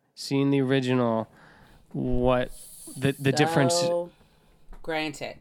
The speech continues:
Speaker 2: I, I'm only gonna go s-, scene by scene. I, I can't do the whole thing, but I know in
Speaker 1: No,
Speaker 2: the
Speaker 1: no,
Speaker 2: original,
Speaker 1: just the scene.
Speaker 2: the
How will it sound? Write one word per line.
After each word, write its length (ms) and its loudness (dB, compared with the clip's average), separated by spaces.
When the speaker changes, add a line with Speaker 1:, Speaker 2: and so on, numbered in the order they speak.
Speaker 2:
I, 260 -2
I'm 120 0
only 180 -4
gonna 120 -4
go 240 -6
s-, 180 -18
scene 260 -10
by 160 -4
scene. 280 -8
I, 180 -8
I 100 -8
can't 220 -8
do 80 -8
the 60 -10
whole 100 -10
thing, 280 -14
but 100 -2
I 120 0
know 380 -2
in 20 4
Speaker 1:
No, 120 6
Speaker 2:
the 160 2
Speaker 1:
no, 260 4
Speaker 2:
original, 0 -
Speaker 1:
just 300 0
the 80 2
scene. 340 2
Speaker 2:
the 260 -4